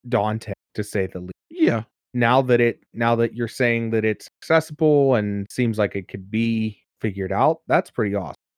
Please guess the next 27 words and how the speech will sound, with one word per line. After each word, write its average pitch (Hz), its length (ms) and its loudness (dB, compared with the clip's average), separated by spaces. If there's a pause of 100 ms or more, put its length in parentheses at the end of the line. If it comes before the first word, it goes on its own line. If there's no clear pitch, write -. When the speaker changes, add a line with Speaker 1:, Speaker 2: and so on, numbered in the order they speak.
(120)
Speaker 2:
Well, 185 400 2
I 147 80 4
think 190 200 2
the 127 100 0
biggest 117 380 -2
thing 101 140 -4
with 90 180 -6
it 92 100 -6
is 92 260 -8
they've 104 260 -4
included 117 920 0 (220)
a 117 100 -2
lot 110 420 -2
more 107 280 0
understandable 104 1300 -2 (240)
instructions 110 840 -4
to 120 100 0
build 107 440 2 (240)
a 117 60 0
net 113 200 2
architecture, 101 840 -6 (100)
and 123 120 -2
they've 113 180 0
also 151 340 0
actually, 113 400 0
there's 101 180 -2
a, 95 220 -4